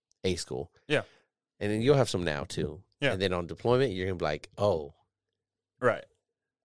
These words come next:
Speaker 2: I
Speaker 1: This
Speaker 2: mean,
Speaker 1: is,
Speaker 2: that's where everybody's good
Speaker 1: this,
Speaker 2: sea stories
Speaker 1: this,
Speaker 2: are.
Speaker 1: yeah, yeah.
Speaker 2: Yeah.
Speaker 1: Yeah, this, this is, this is being a
Speaker 2: Yeah.
Speaker 1: sailor.
Speaker 2: Right.
Speaker 1: Right?
Speaker 2: Totally.
Speaker 1: Yeah, so,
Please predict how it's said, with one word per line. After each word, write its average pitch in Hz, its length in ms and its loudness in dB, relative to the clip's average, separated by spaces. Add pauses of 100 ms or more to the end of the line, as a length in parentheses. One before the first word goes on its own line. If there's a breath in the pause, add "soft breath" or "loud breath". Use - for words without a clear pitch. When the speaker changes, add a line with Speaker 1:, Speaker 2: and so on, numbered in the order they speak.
(200)
Speaker 2:
I 143 60 0
Speaker 1:
This 147 100 4
Speaker 2:
mean, 156 80 4
Speaker 1:
is, - 20 4
Speaker 2:
that's 156 180 0
where 143 80 6
everybody's 127 380 4
good 120 120 2
Speaker 1:
this, 107 120 6
Speaker 2:
sea 117 100 -4
stories 101 320 0
Speaker 1:
this, - 20 -6
Speaker 2:
are. 101 180 -4
Speaker 1:
yeah, 135 140 8 (160)
yeah. 180 280 4 (100)
Speaker 2:
Yeah. 98 140 -6 (320)
Speaker 1:
Yeah, 170 200 4
this, 104 200 2
this 110 300 2
is, 78 400 -4
this 127 220 0
is 107 100 2
being 80 180 -2
a - 20 -4
Speaker 2:
Yeah. 71 40 -4
Speaker 1:
sailor. 67 380 -4 (300)
Speaker 2:
Right. 117 240 2 (300)
Speaker 1:
Right? - 160 2
Speaker 2:
Totally. 92 240 -2 (160)
Speaker 1:
Yeah, 82 340 2
so, 78 340 -2